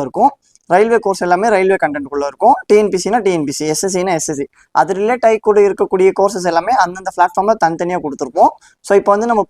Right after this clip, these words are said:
பி சி அப்படின்றதுனால டி என் எஸ் ஆர் பி செக்டாருக்குள்ள போவோம். இந்த டி என் எஸ் ஆர் பி செக்டாருக்குள்ள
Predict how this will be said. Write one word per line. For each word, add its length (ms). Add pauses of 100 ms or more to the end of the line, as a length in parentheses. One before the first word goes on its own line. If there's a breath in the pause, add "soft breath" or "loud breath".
பி 160
சி 100
அப்படின்றதுனால 520 (260)
டி 140
என் 100
எஸ் 140
ஆர் 100
பி 100
செக்டாருக்குள்ள 500
போவோம். 260 (460)
இந்த 160
டி 120
என் 100
எஸ் 120
ஆர் 100
பி 100
செக்டாருக்குள்ள 500